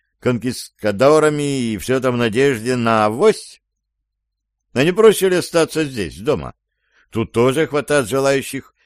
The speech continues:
помахать мечами. Здесь нет могущественных колдунов племени Варрау, весомо ответил индеец.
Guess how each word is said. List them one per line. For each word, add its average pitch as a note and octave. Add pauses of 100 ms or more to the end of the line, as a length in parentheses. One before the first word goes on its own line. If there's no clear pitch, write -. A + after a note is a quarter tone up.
(120)
помахать A#2+
мечами. A#2 (1500)
Здесь E2
нет A2+
могущественных A2+
колдунов A#2+ (480)
племени A#2
Варрау, G#2 (500)
весомо B2+
ответил A2
индеец. A#2